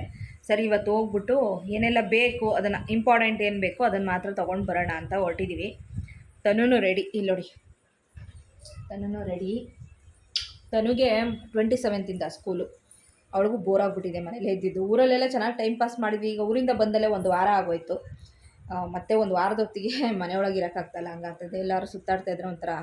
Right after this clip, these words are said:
ರಿಲ್ಯಾಕ್ಸ್ ಆಗಿರುತ್ತೆ. ಇನ್ನೊಂದು ಏನಂದ್ರೆ ಫ್ರೆಂಡ್ಸ್, ನಿಜವಾಗ್ಲೂ ಓಡಾಡಬೇಕು. ನಾನು ಊರಲ್ಲಿ ತುಂಬ ಚೆನ್ನಾಗಿ ಓಡಾಡಿದೆ, ಏನು ನೋವು ಕಾಣಿಸ್ಲೇ ಇಲ್ಲ ನನಗೆ. ಮತ್ತೆ ಮನೆಗೆ ಬಂದು ಒಳಗಡೆ ಸೇರ್ಕೊಂಡ್ಬಿಟ್ಟೆ. ಇವಾಗ ಎಲ್ಲಿ ಹೋಗೋದಕ್ಕೂ ಮನ್ಸು ಬರಲ್ಲ,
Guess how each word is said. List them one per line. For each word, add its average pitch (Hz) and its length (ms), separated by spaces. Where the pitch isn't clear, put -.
ರಿಲ್ಯಾಕ್ಸ್ 196 420
ಆಗಿರುತ್ತೆ. 175 400
ಇನ್ನೊಂದು 233 340
ಏನಂದ್ರೆ 240 320
ಫ್ರೆಂಡ್ಸ್, 202 400
ನಿಜವಾಗ್ಲೂ 214 420
ಓಡಾಡಬೇಕು. 226 720
ನಾನು 202 180
ಊರಲ್ಲಿ 233 300
ತುಂಬ 240 420
ಚೆನ್ನಾಗಿ 240 300
ಓಡಾಡಿದೆ, 214 600
ಏನು 233 320
ನೋವು 247 340
ಕಾಣಿಸ್ಲೇ 214 380
ಇಲ್ಲ 208 160
ನನಗೆ. 185 420
ಮತ್ತೆ 214 420
ಮನೆಗೆ 240 300
ಬಂದು 240 420
ಒಳಗಡೆ 214 300
ಸೇರ್ಕೊಂಡ್ಬಿಟ್ಟೆ. 220 760
ಇವಾಗ 226 280
ಎಲ್ಲಿ 233 280
ಹೋಗೋದಕ್ಕೂ 247 340
ಮನ್ಸು 226 340
ಬರಲ್ಲ, 214 220